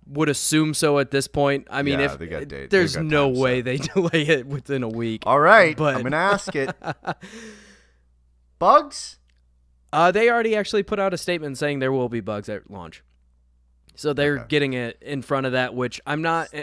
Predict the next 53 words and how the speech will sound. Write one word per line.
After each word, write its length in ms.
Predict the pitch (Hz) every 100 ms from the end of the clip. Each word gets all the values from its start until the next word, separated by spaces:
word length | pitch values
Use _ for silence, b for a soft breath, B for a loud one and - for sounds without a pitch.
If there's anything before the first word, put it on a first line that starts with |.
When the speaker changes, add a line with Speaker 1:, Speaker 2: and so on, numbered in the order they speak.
| - -
Speaker 1:
I 160 | -
mean, 260 | 170 165 151 _
if, 160 | 156 120 _
for 200 | 226 226
anyone 340 | 220 208 185
to 80 | 165
expect 400 | 147 - 175 -
this 340 | 156 143 -
to 180 | - -
be 460 | 131 139 131 123 95
a, 360 | - 117 113 107 -
a 180 | 95 117 - _
completely 600 | 165 147 147 151 131 131
bugless 720 | 117 104 127 123 123 113 - - _
release 460 | - 117 117 107 -
is 300 | 113 101 -
out 160 | - 127
of 60 | 110
their 120 | 104
minds, 320 | 98 92 90
'cause 180 | 117 110
it 140 | 127
is 180 | 127 117
a 40 |
Speaker 2:
Dude, 80 | 117
there 60 | 113
Speaker 1:
large 180 | 110 110
Speaker 2:
better 120 | 104
Speaker 1:
open 80 | 98
Speaker 2:
not 160 | 92
be, 80 | 92
Speaker 1:
world. 240 | 90 85 - b b
Speaker 2:
there 100 | 95
better 260 | 82 92 85
not 200 | 76 -
be 140 | 80
bugs 460 | 76 80 76 69 -
when 100 | 71
I'm 240 | 67 67 _ _ _ _ _ _
Speaker 1:
As 340 | 127 131 120 -
Speaker 2:
sculpting 460 | - 90 76 90 80
my 140 | 78
genitalia. 1300 | 78 76 67 78 69 62 - - 139 - - 175 123 B
Speaker 1:
<laughs> 100 | -
as 240 | 151 139
long 300 | 156 226 247
as 120 | 233 185
it's 140 | 175
playable, 540 | - 175 170 156 156 -
I 160 | 139
will 140 | 139 139
be 160 | 131
content, 420 | 127 120 117 110